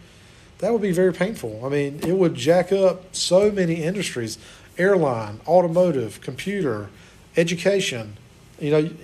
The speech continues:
you keep, uh, inform-, I mean, you just keep on going. I mean, cybersecurity.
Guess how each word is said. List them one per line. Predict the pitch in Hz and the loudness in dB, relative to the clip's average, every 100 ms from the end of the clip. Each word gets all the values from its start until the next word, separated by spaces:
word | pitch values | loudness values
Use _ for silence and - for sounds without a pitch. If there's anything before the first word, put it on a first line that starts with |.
| - | -8
you | 175 | -4
keep, | 220 233 - | -4 -4 -4
uh, | 156 - 196 208 | -4 -4 -6 -10
inform-, | - 175 180 | -6 -6 -4
I | 190 | -4
mean, | 170 165 | -2 -2
you | |
just | 202 - | -4 -4
keep | 214 | -2
on | 196 180 | 0 2
going. | 185 208 113 | 2 0 -2
I | |
mean, | 139 135 | -6 -4
cybersecurity. | - 180 165 160 160 190 131 | 0 0 0 -6 -4 -4 -4